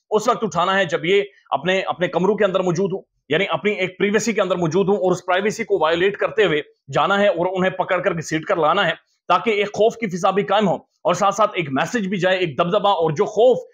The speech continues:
और जो एक माहौल बनाया जा रहा है, उसमें इजाफा हो। लिहाजा तहरीक इंसाफ की खवातीन के लिए बहुत ही मुश्किल तरीन टाइम है,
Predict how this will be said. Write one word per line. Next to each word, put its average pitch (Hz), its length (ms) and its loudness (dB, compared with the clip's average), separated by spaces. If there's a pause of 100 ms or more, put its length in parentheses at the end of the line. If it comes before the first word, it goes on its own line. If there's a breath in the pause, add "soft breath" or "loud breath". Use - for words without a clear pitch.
(140 soft breath)
और 170 100 4
जो 196 180 2
एक 190 160 0
माहौल 170 300 2
बनाया 208 280 2
जा 170 180 4
रहा 143 120 2
है, - 80 -6 (240)
उसमें 214 300 0
इजाफा 165 360 0
हो। 104 240 -6 (180)
लिहाजा 170 240 2
तहरीक 180 300 0
इंसाफ 202 300 0
की 214 100 -6
खवातीन 185 400 0
के 202 100 -4
लिए 190 160 -2
बहुत 190 340 -2
ही 208 40 -4
मुश्किल 170 400 -4
तरीन 202 280 0
टाइम 185 280 0
है, 180 160 0